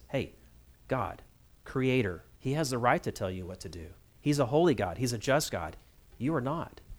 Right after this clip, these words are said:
And so even Paul, even the gospel message has this, this right foundation that Moses is setting them up for, but we also need to have this right foundation, this right foundation of submitting to God, but also a biblical view of who God is.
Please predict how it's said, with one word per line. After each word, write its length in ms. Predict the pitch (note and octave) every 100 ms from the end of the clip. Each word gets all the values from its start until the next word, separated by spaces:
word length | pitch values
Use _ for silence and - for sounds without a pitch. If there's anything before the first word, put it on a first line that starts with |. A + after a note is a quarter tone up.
| - - - - - - -
And 100 | C#3+
so 340 | - E3+ C#3+ B2 - - - - - _ _ _
even 260 | - F#3+ C#3+
Paul, 320 | - - E3
even 160 | E3 F#3+
the 60 |
gospel 380 | B2 E3 F3 D3+
message 380 | B2+ D3+ - G#2+
has 360 | - D#3 E3 -
this, 320 | A#2+ - - -
this 220 | B2+ -
right 320 | G#2+ C3 D#3
foundation 680 | - D3 C3 C#3+ C#3+ A#2+ G2 - - _ _ _ - -
that 320 | B2 B2 G#2 - _ -
Moses 420 | A#2 D#3+ D#3+ C3+
is 100 | B2
setting 300 | - C3+ B2+
them 160 | A#2+
up 100 | A#2+
for, 160 | - B2+
but 180 | B2 -
we 140 | G3+
also 300 | D3+ F#3+ -
need 140 | A#2 G2
to 60 |
have 180 | G2+ G2
this 200 | G2+ -
right 180 | G2+ G2
foundation, 540 | G2 F#2 F#2 E2 E2
this 160 | F#2 -
right 200 | A#2+ D#3
foundation 460 | D#3 B2+ B2+ C3 A2+
of 100 | A2
submitting 420 | - - B2 D3 F#3
to 100 | C3+
God, 360 | B2+ G2+ C#3+ - - - - - -
but 80 | B2+
also 260 | D#3 -
a 60 | A2+
biblical 400 | G2+ D3+ D3+ A#2
view 240 | A2+ C#3+
of 80 | B2+
who 140 | C3+
God 240 | A2+ A2+ A2
is. 360 | B2 F2 -